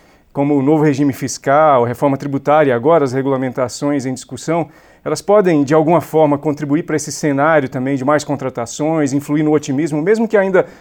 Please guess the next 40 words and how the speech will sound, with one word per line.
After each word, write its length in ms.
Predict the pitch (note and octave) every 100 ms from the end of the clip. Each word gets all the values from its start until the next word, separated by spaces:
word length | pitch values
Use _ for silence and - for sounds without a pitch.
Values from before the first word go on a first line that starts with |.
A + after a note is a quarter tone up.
| _
falte 440 | - E3+ F3+ -
a 60 | B2+
regulamentação 840 | C3+ C#3 C3+ B2+ C3 - C#3 A#2+ - _
completa 480 | - B2+ D3 D3 C#3+
da 60 | B2
reforma 280 | A#2 B2+
tributária. 600 | A#2+ A#2+ A#2+ - D3+ D3 B2
Por 100 | C3
exemplo, 240 | B2+ B2+
a 60 | A#2+
Câmara 340 | - C#3 C3+
aprovou 320 | C3 C3 B2+
o 40 | B2+
primeiro 260 | B2+ B2
projeto, 560 | C#3+ D#3 C#3+ E3 E3 B2+
agora 240 | B2 C#3
tá 100 | C#3+
com 160 | C3 C#3
o 40 |
Senado, 580 | - D3 C3+ D#3 E3 D3+ - _
já 200 | D3 C3+
vem 160 | D3
o 60 | E3+
segundo 300 | - C#3 D3
projeto 300 | C#3+ C3+ C#3+
de 60 | D3
lei 100 | C#3+
complementar 560 | C#3 C3+ C3 C3 C3
para 140 | D3 C#3+
tratar 400 | D3+ C3+ D#3+ F3
desse 200 | C#3+ D3+
assunto 320 | - C#3+ C#3+
também. 360 | C#3+ C#3+ F#3 - _ -
Isso 180 | -
afeta 360 | F#3+ - G3+ F#3
psicologicamente 880 | - - F3+ F3 - C3+ D3+ D#3+ D#3
esse 220 | C3+ C3+
mercado 400 | C3 - D#3+ C#3+
de 100 | A#2+
contratações? 920 | C3+ B2 B2 A#2+ A2 D#3+ D#3 A#2 -